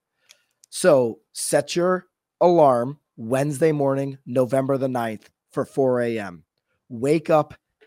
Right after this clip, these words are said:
and at five A M, so get a little fresh for an hour, maybe take a jog, go to the gym, and at five A M on Wednesday, November the ninth, record all of the winners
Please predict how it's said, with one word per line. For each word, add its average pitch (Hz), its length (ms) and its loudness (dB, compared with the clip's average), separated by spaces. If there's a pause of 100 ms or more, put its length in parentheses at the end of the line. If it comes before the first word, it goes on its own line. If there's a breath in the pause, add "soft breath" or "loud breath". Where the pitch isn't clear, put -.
(120)
and 135 320 -4 (100)
at 131 220 -6
five 147 280 2
A 135 180 -2
M, 120 360 -8
so - 180 -14
get 131 160 -4
a 143 40 0
little 147 180 -2
fresh 127 420 -6
for 123 140 -10
an 113 80 -10
hour, 123 360 -4 (240)
maybe 117 160 -18
take 147 160 -14
a 143 60 -8
jog, 123 480 -6 (480)
go 123 100 -6
to 139 60 -12
the 147 80 -10
gym, 135 460 -6 (440)
and 156 100 -2
at - 180 -4
five 175 280 4
A 180 160 -2
M 143 300 -4 (180)
on 135 220 -4
Wednesday, 147 380 -2
November 147 680 -2 (120)
the 151 140 -2
ninth, 131 460 -6 (340)
record 156 880 -2 (580)
all 165 280 4
of 175 140 -2
the 185 100 -2
winners 135 760 -6